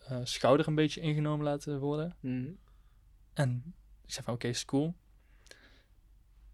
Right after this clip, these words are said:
Speaker 1: En sindsdien is het gewoon blackness en weet ik niet waar dat ding is.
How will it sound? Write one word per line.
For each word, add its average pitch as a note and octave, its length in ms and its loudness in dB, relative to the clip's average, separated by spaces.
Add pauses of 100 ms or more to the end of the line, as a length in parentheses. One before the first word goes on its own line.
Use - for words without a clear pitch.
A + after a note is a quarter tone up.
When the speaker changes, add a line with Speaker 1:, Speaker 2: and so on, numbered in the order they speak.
(340)
Speaker 1:
En C3+ 300 4
sindsdien D3 480 4
is D#3 100 6
het C#3+ 140 2
gewoon C3 380 2
blackness C3 440 6
en B2 100 2
weet A#2+ 140 2
ik A#2+ 60 -2
niet A#2+ 160 0
waar A#2 120 0
dat A2+ 100 -4
ding A2+ 160 -2
is. - 160 -8